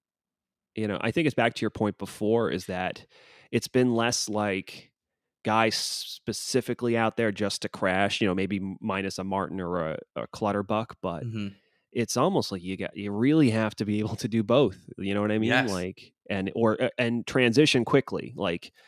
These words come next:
Speaker 1: you have to dump the puck in the corner, you have to really get in on that forecheck, you have to separate, and then immediately you have, your vision has to be on point, you have to know where your, your teammates are, and, yeah, it's just, it d-,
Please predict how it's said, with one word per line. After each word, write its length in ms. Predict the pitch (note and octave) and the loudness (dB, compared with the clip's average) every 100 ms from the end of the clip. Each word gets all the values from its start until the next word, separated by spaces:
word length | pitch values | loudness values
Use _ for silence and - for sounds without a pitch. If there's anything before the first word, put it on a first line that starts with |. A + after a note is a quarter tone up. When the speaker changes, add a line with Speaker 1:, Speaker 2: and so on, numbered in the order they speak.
| _ | _
Speaker 1:
you 120 | G#2+ G#2+ | 0 2
have 200 | A2+ - | 2 2
to 100 | A#2 | 2
dump 300 | A2+ B2 - | 2 0 0
the 100 | A#2 | -2
puck 260 | A#2+ A2+ | 0 0
in 100 | A2+ | 0
the 80 | G#2+ | 0
corner, 440 | - F#2+ F2+ F2 - | -2 -2 -2 -4 -6
you 180 | F2+ F2+ | -6 -6
have 280 | F#2 F2+ - | -6 -8 -6
to 220 | F#2+ F2 | -8 -6
really 320 | - F#2+ F#2+ G2 | -6 -4 -4 -4
get 140 | F#2+ | -4
in 120 | G2 | -2
on 140 | F#2+ G2 | -2 -4
that 160 | G2+ | -6
forecheck, 480 | - G2 E2+ - E2+ - | -4 -4 -4 -4 -6 -8
you 40 | |
have 100 | - | -10
to 80 | - | -10
separate, 720 | - F#2+ - G2 F2+ - - _ _ _ - | -8 -6 -2 -2 -2 -4 -10 _ _ _ -8
and 180 | G2+ G#2+ | -2 0
then 140 | G#2+ | 2
immediately 920 | G2 A2 A#2+ B2 G#2 - F#2+ F#2+ F#2 - | 2 2 6 6 4 0 -2 -4 -6 -6
you 240 | G#2 G2+ | -4 -2
have, 200 | G2 F#2 A2 | -2 -2 -2
your 180 | G2+ | -2
vision 320 | F#2+ A2 G2+ G2 | 2 0 0 -2
has 200 | F#2+ - | -4 -6
to 60 | |
be 100 | G2 F#2 | -6 -6
on 100 | F2 | -6
point, 220 | G2 F2+ | -10 -10
you 40 | |
have 80 | F2 | -8
to 80 | G2 | -2
know 120 | G2 | 0
where 100 | F2+ | 0
your, 260 | F2 F2 D#2 G#2 | 0 -2 -4 -4
your 100 | F#2+ | -4
teammates 460 | - E2+ - - | -4 -6 -10 -14
are, 240 | - - - | -14 -14 -14
and, 340 | G#2 G2 F#2 F#2 _ _ _ _ _ | -8 -8 -8 -10 _ _ _ _ _
yeah, 180 | E3+ G3+ | 0 2
it's 220 | - A2 | 2 0
just, 480 | C#3 B2+ - - - _ _ - | 0 -2 -4 -12 -18 _ _ -6
it 140 | G#2 | -4
d-, 80 | - | -4